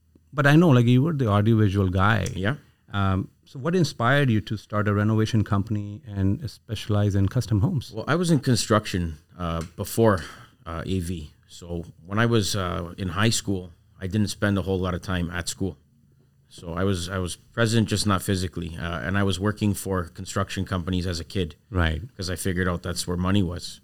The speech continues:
Speaker 1: Right.
Speaker 2: Uh, so I was doing landscaping, I was doing demolition, I was involved right from when I was fifteen, sixteen years old.
Speaker 1: Right.
Speaker 2: Uh, when I got out of high school, <clears throat> I took a, a greater interest in automotive,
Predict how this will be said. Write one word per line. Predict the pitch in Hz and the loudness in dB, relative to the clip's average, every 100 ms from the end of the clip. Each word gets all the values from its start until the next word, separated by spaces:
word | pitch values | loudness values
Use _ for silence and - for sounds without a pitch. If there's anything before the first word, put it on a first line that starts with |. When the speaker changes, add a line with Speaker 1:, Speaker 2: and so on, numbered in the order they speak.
| - | -8
Speaker 1:
Right. | 82 78 69 - - | -4 -4 -4 -14 -14
Speaker 2:
Uh, | 82 87 | -10 -8
so | 85 90 | -8 -8
I | 87 | -6
was | 85 | -8
doing | 85 90 95 | -8 -8 -6
landscaping, | 90 90 - 90 85 85 | -4 -4 -4 -4 -4 -4
I | 82 | -4
was | 78 | -8
doing | 87 92 | -8 -6
demolition, | 90 98 95 90 - 87 85 | -2 0 0 -2 -4 -6 -4
I | 87 | -6
was | 85 | -6
involved | 92 85 98 98 87 92 | -6 -4 0 0 0 -2
right | 95 | -2
from | - 92 | -4 -6
when | 90 | -4
I | |
was | 90 - | -2 -2
fifteen, | 95 - 90 87 | -6 -4 -2 -2
sixteen | - 87 - 90 | -4 -6 -2 -2
years | 87 85 - | 0 -2 0
old. | 104 92 - _ - | 0 0 -4 _ -8
Speaker 1:
Right. | 90 78 87 - _ _ _ | -4 -4 -6 -14 _ _ _
Speaker 2:
Uh, | 92 95 | -8 -4
when | 92 95 | -2 -2
I | 87 | -2
got | 104 104 | 0 2
out | 107 98 | 2 0
of | - | -2
high | 104 120 | 0 0
school, | - 101 98 95 - | -2 -6 -8 -10 -12
<clears throat> | - - | -4 4
I | 185 160 131 101 101 95 - | 6 8 6 0 -2 -6 -6
took | 110 95 | -6 -4
a, | 92 | -4
a | 98 | -6
greater | 85 101 110 101 98 | -4 2 4 4 4
interest | 107 - 92 85 - | 2 2 -2 -2 -6
in | 95 87 87 | -6 -4 -4
automotive, | 90 90 90 92 92 82 76 | -4 -2 0 0 0 -4 -10